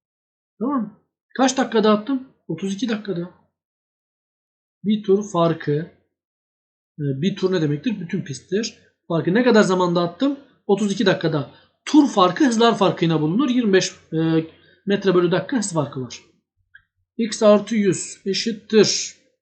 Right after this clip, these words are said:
sekiz yüz, x eşittir yedi yüz. Diğer bilgilere gerek yok. B'ye, M'ye. Pistin çevresini soruyor.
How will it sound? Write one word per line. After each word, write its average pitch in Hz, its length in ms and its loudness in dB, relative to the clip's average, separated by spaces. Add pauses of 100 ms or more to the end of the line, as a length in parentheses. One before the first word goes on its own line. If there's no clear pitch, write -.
(760)
sekiz 208 680 0
yüz, 220 340 -2 (340)
x 240 260 -4
eşittir 214 600 0 (220)
yedi 185 260 2
yüz. 143 300 -2 (240)
Diğer 185 240 0
bilgilere 170 400 -2
gerek 160 360 -4
yok. 156 200 -4
B'ye, 147 260 0
M'ye. 139 720 -4
Pistin - 260 -10
çevresini 160 420 -4
soruyor. 131 340 -6